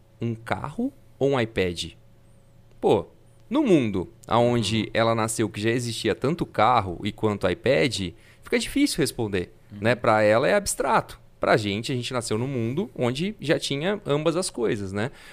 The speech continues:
Speaker 1: Mas aí eu pergunto pra vocês: o que que nasceu primeiro?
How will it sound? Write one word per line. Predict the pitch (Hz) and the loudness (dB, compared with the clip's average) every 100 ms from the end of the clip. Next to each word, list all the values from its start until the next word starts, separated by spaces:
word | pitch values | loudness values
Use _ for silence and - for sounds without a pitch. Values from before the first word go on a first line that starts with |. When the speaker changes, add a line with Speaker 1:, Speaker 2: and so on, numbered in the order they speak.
| - | -4
Speaker 1:
Mas | 110 123 | 0 4
aí | 151 | 4
eu | |
pergunto | 170 180 170 190 | 4 4 2 0
pra | 185 196 | 0 2
vocês: | 220 143 104 - - - - - | 2 0 -2 -4 -14 -20 -20 -20
o | |
que | - | -16
que | - 453 | -4 0
nasceu | 190 - 156 147 | 0 0 0 -2
primeiro? | 143 143 117 92 92 | -2 0 2 0 -2